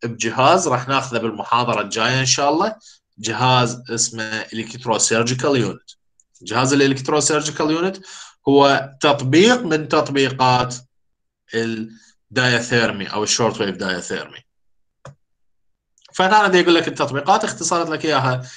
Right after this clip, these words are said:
بثلاث تطبيقات أساسية. إحنا أنا بدي أقول إن هي تعالج المفاصل والجروح والالتهابات وإلى آخره.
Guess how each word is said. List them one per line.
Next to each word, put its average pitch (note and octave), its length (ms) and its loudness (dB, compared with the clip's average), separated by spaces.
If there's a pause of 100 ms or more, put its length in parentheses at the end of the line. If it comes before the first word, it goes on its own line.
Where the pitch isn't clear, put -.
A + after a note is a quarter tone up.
(300)
بثلاث D#3 340 -2
تطبيقات C#3 520 0
أساسية. D3 1040 2 (460)
إحنا E3+ 260 2
أنا E3 80 2
بدي D#3 220 0
أقول D#3 200 0
إن C#3+ 120 -6
هي C#3 280 -2
تعالج B2 560 2
المفاصل A2 1040 0
والجروح G2 1300 -2
والالتهابات G2+ 2000 0
وإلى F2+ 200 -4
آخره. F2+ 580 -6